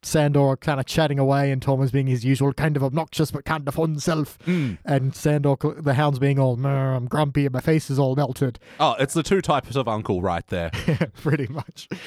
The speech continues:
Speaker 1: Wow, which one am I gonna be in the future? That'd be fun.
Speaker 2: <laughs>
Speaker 1: I mean, my face is still intact, but this time.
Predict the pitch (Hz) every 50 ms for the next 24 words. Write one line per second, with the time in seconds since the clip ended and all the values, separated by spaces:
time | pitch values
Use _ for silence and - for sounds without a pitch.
0 | - - - - - - _ _ _ - 143 139 120 104 - - 160 - - 220
1 | 202 170 175 175 - 120 117 107 113 113 110 110 - - 113 - - 120 - -
2 | 170 240 - - 196 - 202 135 180 170 - 151 - 139 - 175 127 139 147 151
3 | 147 - - 196 208 - - 127 - - 165 139 123 117 - - 156 135 123 -
4 | - 135 170 165 - - - - 175 170 151